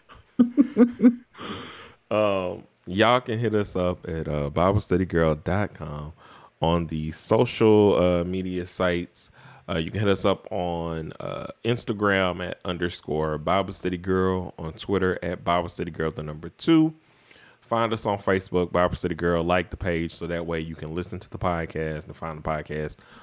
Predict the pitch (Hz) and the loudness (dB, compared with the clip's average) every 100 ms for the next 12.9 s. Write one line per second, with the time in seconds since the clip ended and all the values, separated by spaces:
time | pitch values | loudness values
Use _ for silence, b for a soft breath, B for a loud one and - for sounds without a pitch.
0 | b - 85 85 80 - 78 104 95 - | b -8 -6 -4 -6 -8 -4 0 0 -2
1 | 95 92 90 - 160 180 185 160 127 113 | -2 -2 -6 -2 4 6 6 6 2 -2
2 | 110 104 104 101 90 87 87 85 82 82 | 2 2 2 0 0 0 -4 -4 -6 -8
3 | 80 78 - 139 143 139 b b b - | -8 -10 -2 2 4 2 b b b 0
4 | 113 113 107 101 95 - 101 95 - 92 | 0 0 -2 -2 -4 -6 0 0 0 -4
5 | 87 85 85 85 80 82 82 - 92 90 | -2 -2 -4 -8 -8 -6 -6 -2 -2 -2
6 | - 104 98 95 - 90 85 - 85 82 | -4 -4 -4 -4 -4 -2 -2 -4 -6 -6
7 | - - 92 85 85 95 98 101 - 92 | -8 -8 -6 -4 -2 -2 -2 -4 -4 -4
8 | 87 87 87 - 92 92 92 85 80 101 | -2 -2 -2 -4 -6 -6 -6 -8 -8 -6
9 | 98 92 80 82 80 78 78 78 76 71 | -6 -6 -6 -8 -8 -8 -10 -12 -14 -12
10 | - 107 104 101 - b b b 370 415 | -4 -2 0 -2 -8 b b b 8 10
11 | 403 359 185 185 170 147 151 - 131 127 | 10 8 8 8 4 4 2 4 6 6
12 | 127 127 147 123 135 135 139 - - | 6 2 2 0 2 2 2 -4 -14